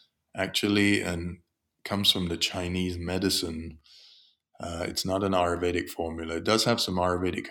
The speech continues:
herbs in it, but it's an eighteen hundred-year-old text formula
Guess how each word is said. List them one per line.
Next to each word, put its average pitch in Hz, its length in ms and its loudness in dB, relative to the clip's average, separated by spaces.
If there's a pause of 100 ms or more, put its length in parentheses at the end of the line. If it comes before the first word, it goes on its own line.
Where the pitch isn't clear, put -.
herbs 95 320 -2
in 80 120 -6
it, 85 140 -10 (100)
but 87 300 -4 (680)
it's - 200 0
an 90 160 0
eighteen 110 520 2
hundred-year-old 92 760 0
text - 420 -2
formula 85 880 -2